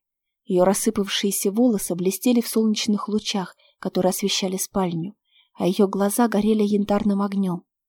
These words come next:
Кристиана вдруг накрыла мысль о том, что было бы, если бы он действительно имел право прикасаться к ней как законный супруг.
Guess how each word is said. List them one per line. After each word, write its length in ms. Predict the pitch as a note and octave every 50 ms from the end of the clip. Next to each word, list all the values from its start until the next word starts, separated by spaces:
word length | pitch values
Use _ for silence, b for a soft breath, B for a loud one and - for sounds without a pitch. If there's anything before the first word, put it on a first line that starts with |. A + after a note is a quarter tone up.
| _ _ _ _ _ _ _ _ _ _ _ _ _
Кристиана 500 | - G3 F#3 - - G#3 G3+ G#3 G3+ G3
вдруг 240 | F#3+ G#3 G3 -
накрыла 360 | G#3 G3 G3 - G#3+ G#3+ G#3 G3+
мысль 320 | G3 G3+ G#3 - F#3+ F#3
о 60 | F#3
том, 280 | F#3+ - A#3 A3+ A3 -
что 220 | - - - G3+
было 320 | F#3+ F#3+ A#3 C4 C4 A3 F#3+
бы, 160 | E3 E3+ E3
если 360 | - - F#3+ F#3+ - - G3
бы 120 | F#3+ G#3
он 100 | G3+ G3+
действительно 720 | F#3+ A3 G#3+ - - A#3 A#3+ A#3 - F#3 F3+ F3+ F3+ F#3
имел 200 | F#3 F#3 F#3+ F#3
право 320 | F3+ - G3 G3 F#3 F#3 F3
прикасаться 600 | - F#3 - - F#3 - - G3 G3 - - A3+
к 80 | -
ней 140 | B3 A#3 A#3+
как 160 | A#3 A3+ G#3
законный 480 | G3+ G3+ F#3+ F#3+ - F3+ E3+ E3+ F3 F3+
супруг. 560 | - - - A3 - - G#3+ D#3+ - - _